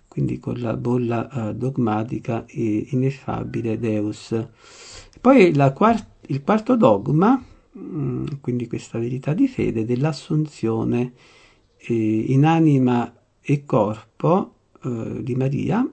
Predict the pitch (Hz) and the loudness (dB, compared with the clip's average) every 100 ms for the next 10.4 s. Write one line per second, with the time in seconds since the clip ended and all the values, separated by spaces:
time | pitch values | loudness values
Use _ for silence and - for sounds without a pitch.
0 | _ - 240 247 123 127 139 - 127 120 | _ -2 0 2 2 2 0 -4 -4 -4
1 | 135 135 139 143 127 - - 127 135 120 | -4 -6 -6 -4 -6 -6 -2 -2 -2 -2
2 | 107 110 117 - - - - - - _ | -2 -2 -6 -10 -20 -20 -20 -20 -20 _
3 | - 147 135 190 190 104 110 139 139 135 | -4 0 2 0 -2 -2 0 2 2 0
4 | - 113 117 123 - 120 117 - - 123 | -2 -4 -4 -6 -6 -4 -4 -6 -6 -2
5 | 127 123 127 139 139 117 107 107 110 139 | 0 -2 0 0 0 -2 -2 0 -4 -6
6 | _ - - - - - 196 160 196 196 | _ -20 -20 -20 -18 0 4 4 4 0
7 | - 151 143 143 160 - 165 175 165 143 | 0 2 2 2 -4 0 4 4 2 0
8 | 139 131 123 135 127 135 143 135 127 151 | 0 0 0 0 -2 0 0 0 2 4
9 | 147 139 127 143 214 - 127 110 104 - | 4 2 2 4 2 2 0 0 -4 -2
10 | 135 165 202 - | 0 2 0 -4